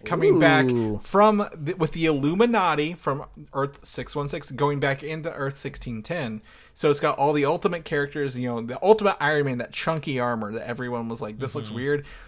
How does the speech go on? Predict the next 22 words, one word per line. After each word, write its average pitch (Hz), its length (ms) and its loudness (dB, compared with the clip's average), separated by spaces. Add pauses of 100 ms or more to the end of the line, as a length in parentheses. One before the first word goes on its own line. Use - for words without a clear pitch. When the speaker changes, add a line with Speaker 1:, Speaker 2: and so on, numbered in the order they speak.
(120)
Speaker 1:
It's - 120 -20
got 156 240 4
him 156 120 4
in 156 160 -2
there. 147 260 0
You 147 100 -2
know, 127 80 -4
it's 127 80 -6
got 147 120 -2
the 127 80 -2
Thor 147 420 6
with 143 100 2
the 120 120 -2
axe 135 420 -2
hammer 135 360 -4
because 123 300 -8
that's 117 220 -6
where 127 80 -2
it 113 100 -6
first 123 240 -6
showed 123 160 -4
up. 117 220 -4